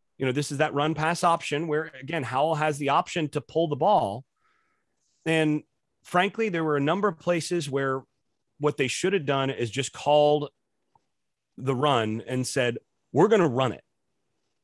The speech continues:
Don't pull it. Don't pull it." They're, they're, they're sitting on the glance. They're try-, they're trying to keep us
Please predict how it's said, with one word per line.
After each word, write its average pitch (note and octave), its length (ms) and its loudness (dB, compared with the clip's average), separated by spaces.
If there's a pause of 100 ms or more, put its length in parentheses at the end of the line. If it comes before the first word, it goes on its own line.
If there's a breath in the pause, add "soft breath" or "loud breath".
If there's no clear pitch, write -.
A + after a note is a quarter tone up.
(140)
Don't D#3+ 220 4
pull C#3+ 260 0
it. - 60 -12 (800)
Don't D#3+ 340 2
pull E3+ 280 2
it." - 80 -14 (600)
They're, B2+ 280 2
they're, C3 280 -2
they're B2+ 200 -2
sitting F3 340 -2
on F#3+ 80 2
the G#3 140 2
glance. F3 500 0
They're C3 160 -2
try-, D3+ 400 -2
they're D3+ 140 2
trying E3+ 920 2
to - 120 -6
keep D#3 300 -6
us - 440 -2